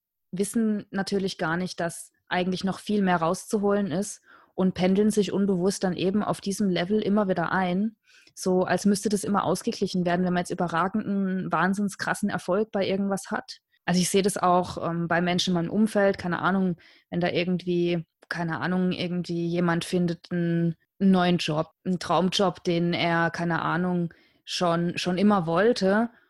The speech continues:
Und dann im Gegenzug gibt's aber wahnsinnig krasse Probleme in der Familie oder so. Und so ist es für die Leute dann irgendwie halt immer ausgewogen. So, ich kann doch gar nicht irgendwie hundertprozentigen Erfolg im Leben haben.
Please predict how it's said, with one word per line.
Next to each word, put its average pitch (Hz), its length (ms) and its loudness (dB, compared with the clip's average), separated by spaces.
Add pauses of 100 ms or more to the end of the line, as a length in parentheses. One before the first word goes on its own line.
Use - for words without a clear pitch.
Und 190 140 -2
dann 190 140 4
im 190 100 6
Gegenzug 196 460 0
gibt's - 200 -2
aber 180 160 0
wahnsinnig 180 460 0
krasse 185 260 -2
Probleme 180 480 -2
in 175 100 -4
der 170 220 0
Familie 202 580 0
oder 214 220 0
so. 202 400 -2 (300)
Und 180 100 0
so 180 380 4
ist 160 200 -2
es 185 120 -6
für 190 100 0
die 185 80 2
Leute 175 260 0
dann 175 120 0
irgendwie 175 260 0
halt 165 120 -4
immer 170 220 -2
ausgewogen. 160 600 -2
So, 160 240 -4 (240)
ich - 300 -4
kann 180 260 0
doch 208 220 0
gar 165 260 2
nicht 208 280 -2
irgendwie 185 800 0 (340)
hundertprozentigen 190 1000 2
Erfolg 160 400 -2
im 185 120 0
Leben 165 400 -2
haben. 151 400 -6